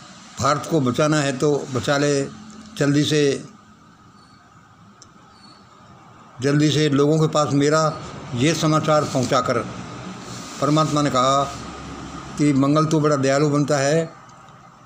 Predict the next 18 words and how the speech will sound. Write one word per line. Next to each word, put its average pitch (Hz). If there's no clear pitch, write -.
इस 156
पृथ्वी 160
को, 156
मानवों 147
को, 143
भारत 123
को 156
और 135
भारत 120
को 156
बचाना 143
है 139
तो 143
लोगों 151
के 156
पास 147
मेरा 143
ये 151